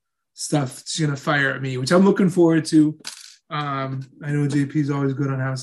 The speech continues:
having some fun, so I'm excited about, uh, some of the questions she's gonna ask. But before we do that, I have some pick ones, and I was gonna, the first one, I was gonna try to put it in our, in our, um,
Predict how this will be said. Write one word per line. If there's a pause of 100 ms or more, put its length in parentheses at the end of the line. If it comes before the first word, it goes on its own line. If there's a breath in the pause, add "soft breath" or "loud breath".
having
some
fun,
so
I'm
excited
about,
uh,
some
of
the
questions
she's
gonna
ask. (460 loud breath)
But
before
we
do
that,
I
have
some
pick
ones, (480)
and
I
was
gonna,
the
first
one,
I
was
gonna
try
to
put
it
in
our,
in
our,
um,